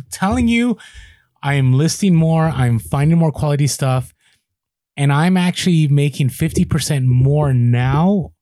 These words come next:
than I was this time last year, which says a lot because,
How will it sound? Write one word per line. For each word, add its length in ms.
than 260
I 180
was 300
this 180
time 260
last 440
year, 200
which 120
says 300
a 60
lot 380
because, 500